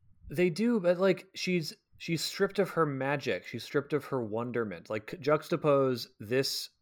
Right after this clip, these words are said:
with how she's first appears. You know, uh, what was it? Bathing, br-, combing her hair, singing as a song about herself,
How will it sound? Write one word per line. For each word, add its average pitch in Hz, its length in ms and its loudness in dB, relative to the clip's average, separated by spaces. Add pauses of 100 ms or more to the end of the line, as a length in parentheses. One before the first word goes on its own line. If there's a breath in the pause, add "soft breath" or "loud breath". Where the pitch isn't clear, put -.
(160)
with 120 500 0
how 135 220 6
she's 123 260 -4
first 131 380 0
appears. - 640 -8 (800)
You - 80 -16 (340)
know, 110 60 -4
uh, 95 460 -4 (920)
what 113 120 -6
was 101 140 -8
it? 92 180 -14
Bathing, 117 440 2
br-, 117 120 -4 (360)
combing 120 280 -2
her 117 120 2
hair, 110 280 6
singing 113 400 -2
as 107 140 -2
a 110 60 -8
song 104 280 0
about 104 220 0
herself, 98 580 -2